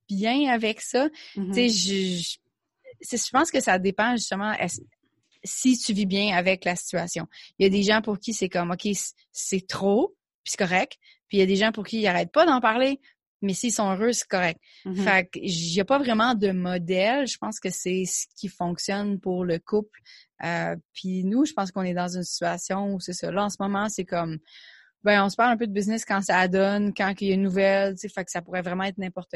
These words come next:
Speaker 1: quand. Mais des fois, tu sais, il y a pas vraiment d'heure. Écoute, je ferme. Techniquement, c'est, euh, mettons, euh, le, les, les, les, les, euh, segments d'heures.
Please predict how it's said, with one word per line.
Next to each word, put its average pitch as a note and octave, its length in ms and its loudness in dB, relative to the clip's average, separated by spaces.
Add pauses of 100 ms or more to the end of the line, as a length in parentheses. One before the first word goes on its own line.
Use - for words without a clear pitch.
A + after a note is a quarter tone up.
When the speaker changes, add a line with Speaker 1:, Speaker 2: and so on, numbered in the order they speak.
(120)
Speaker 1:
quand. F#3+ 200 -6 (540)
Mais G3 280 0
des F#3+ 200 -2
fois, G3 400 -2
tu G3+ 120 -6
sais, F3+ 140 -4 (300)
il - 200 -4
y - 20 4
a A#3 40 4
pas C#4 80 4
vraiment B3+ 320 0
d'heure. G#3 420 2
Écoute, F#3 240 -2
je - 160 -4
ferme. A#3+ 340 0 (800)
Techniquement, A#3 520 -2 (300)
c'est, G3 600 -2
euh, E3 220 -4 (320)
mettons, F3+ 340 -4
euh, F3 280 -4 (1000)
le, G#3 420 0 (240)
les, G#3 320 4
les, F#3+ 220 2
les, F#3 340 -4
les, F3+ 420 -6
euh, D#3+ 220 -4
segments G#3 560 0
d'heures. G3 720 0